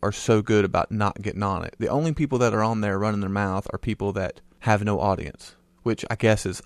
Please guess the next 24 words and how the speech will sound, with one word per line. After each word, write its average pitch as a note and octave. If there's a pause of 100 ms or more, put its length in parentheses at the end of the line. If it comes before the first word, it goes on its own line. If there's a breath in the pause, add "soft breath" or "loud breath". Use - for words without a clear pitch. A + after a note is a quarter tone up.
us A#2
right F2+
now. G2
I -
mean, G2
we A#2
have C3
an G#2+
audience, G#2
but -
nowhere G#2+
near G2+
in F#2+
the F#2
league G2
of F2+ (500 soft breath)
P B2
K G#2+
and G2+
J, G2+
Nate G2+
and G2+
Di, G2+
Gabberjaw, G2+